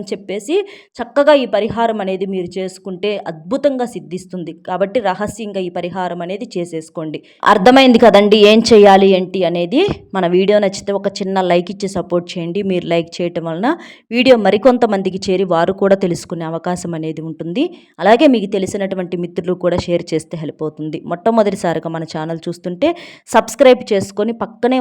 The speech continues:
ఉన్నటువంటి all అనే బెల్ని క్లిక్ చేస్తే నేను పెట్టే ప్రతి వీడియో కూడా ముందుగా మీకు నోటిఫికేషన్ రూపంలో చేరుతుంది. కాబట్టి ఒక్క లైక్ ఇచ్చి సపోర్ట్ చేస్తారని చెప్పి మనస్ఫూర్తిగా కోరుకుంటూ, ఆ లక్ష్మీనారాయణుల యొక్క అనుగ్రహంతోటి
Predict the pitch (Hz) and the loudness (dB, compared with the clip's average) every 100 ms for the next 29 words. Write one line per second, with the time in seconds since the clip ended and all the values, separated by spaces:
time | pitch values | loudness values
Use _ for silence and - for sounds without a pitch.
0 | 220 190 185 175 170 170 165 185 180 160 | -2 -6 -8 -10 -8 -6 -4 -6 -6 -8
1 | 170 160 160 156 - 165 - 190 160 156 | -8 -12 -14 -14 -10 -10 -8 -8 -8 -10
2 | 156 180 175 185 175 - 170 160 175 185 | -10 -12 -10 -8 -8 -8 -10 -8 -8 -8
3 | 180 175 220 165 165 180 165 147 147 156 | -8 -8 -8 -8 -6 -6 -6 -8 -10 -10
4 | 165 - 156 - 147 151 147 156 160 - | -10 -10 -12 -12 -14 -14 -14 -14 -14 -14
5 | 135 - 160 - _ _ _ - 180 185 | -14 -14 -14 -14 _ _ _ -8 -2 -2
6 | 185 294 - 175 190 175 180 247 233 - | -2 -8 -8 -8 -4 -4 -4 -6 -8 -6
7 | 185 190 185 190 180 175 175 170 175 185 | -6 -6 -8 -6 -8 -6 -8 -8 -8 -10
8 | - 165 160 170 - 202 190 185 180 175 | -10 -12 -10 -12 -14 -14 -10 -8 -6 -6
9 | 180 175 185 185 180 - - 208 214 208 | -8 -8 -8 -10 -10 -6 4 6 6 6
10 | - 208 247 233 196 190 196 190 185 180 | 4 4 6 6 6 6 6 6 4 4
11 | - 175 160 185 185 170 160 170 165 269 | 2 0 2 2 0 -2 -2 -2 0 2